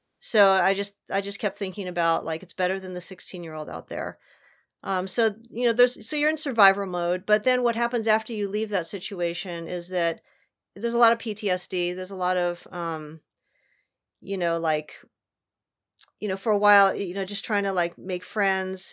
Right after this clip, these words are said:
and, you know, can I trust straight people? You know, can I trust straight Christians? Um, I, to this day, my closest friends are gay because I feel that, you know, that's the safest place to go. So, um,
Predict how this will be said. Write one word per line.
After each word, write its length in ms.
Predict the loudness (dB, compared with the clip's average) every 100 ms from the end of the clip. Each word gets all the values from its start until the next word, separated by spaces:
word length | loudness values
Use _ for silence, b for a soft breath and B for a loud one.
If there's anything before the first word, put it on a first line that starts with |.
| -4
and, 600 | -4 -2 -2 -4 -6 -10 -14 _
you 160 | -8
know, 340 | -4 -4 -6 -10 _ _ -14
can 120 | -4
I 80 | -4
trust 360 | -4 -2 -2 -2
straight 280 | -2 -4
people? 560 | -6 -8 -4 -4 -4 -8 _
You 160 | -10 -8
know, 140 | -6
can 120 | -6
I 60 | -6
trust 320 | -4 -6 -4
straight 240 | -4 -4
Christians? 760 | -4 -8 -6 -6 -6 -6 -8 -8 b b b b b
Um, 260 | -2 0 0
I, 100 | -2
to 200 | -2 -2
this 220 | 0 4
day, 200 | 6 6
my 180 | 6 2
closest 400 | 0 -4 -4 -8
friends 220 | -8 -6
are 100 | -6
gay 260 | -4 -2 -2
because 520 | -4 -8 -6 -4 -4
I 140 | -6
feel 280 | -8 -8 -8
that, 220 | -6 -6 -8
you 100 | -10
know, 140 | -8
that's 240 | -8 -8
the 80 | -8
safest 400 | -8 -8 -10 -14
place 240 | -12 -12 -10
to 80 |
go. 340 | -8 -6 -8 -10 b b b b b b b
So, 600 | -2 2 4 4 2 -2
um, 520 | -2 -2 -2 -6 -10